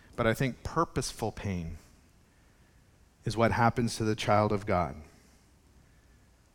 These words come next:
Those without Christ, those that are blind and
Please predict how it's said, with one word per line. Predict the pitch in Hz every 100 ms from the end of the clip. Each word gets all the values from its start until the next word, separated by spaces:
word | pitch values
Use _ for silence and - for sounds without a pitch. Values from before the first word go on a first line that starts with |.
| _ _ _ _ _ _ _ _ -
Those | 139 135
without | 139 127 139 -
Christ, | 139 135 143 - - - - -
those | 123 123
that | 127
are | 113
blind | 107 117 123 139 127
and | 120